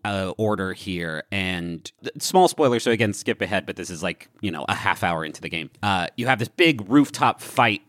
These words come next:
uh, with her, uh, and as you, like, finish the fight, he, like, takes a beat and tells her, like, w-, reminds her what her real name was before she was sort of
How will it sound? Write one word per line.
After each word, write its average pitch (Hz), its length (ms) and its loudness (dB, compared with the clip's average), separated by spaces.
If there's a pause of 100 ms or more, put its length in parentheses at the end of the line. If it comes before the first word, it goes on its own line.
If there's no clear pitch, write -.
(520)
uh, 95 240 0
with 101 180 -4
her, 90 500 -2 (160)
uh, 92 340 0 (140)
and 95 720 0 (380)
as 120 360 4
you, 135 180 6 (140)
like, 131 220 2
finish 156 400 4
the 131 100 2
fight, 139 540 4 (320)
he, 123 160 0
like, 117 180 0
takes 131 300 -2
a 127 80 2
beat 117 500 -2
and 110 180 -2
tells 120 360 2
her, 120 200 2
like, 98 200 0
w-, 98 220 -12
reminds 127 520 6
her 135 140 2
what 113 180 2
her 113 180 2
real 104 300 2
name 95 320 -2
was 85 320 -4
before 92 800 -4 (140)
she - 160 -4
was 90 160 -6
sort 92 200 -6
of 85 300 -10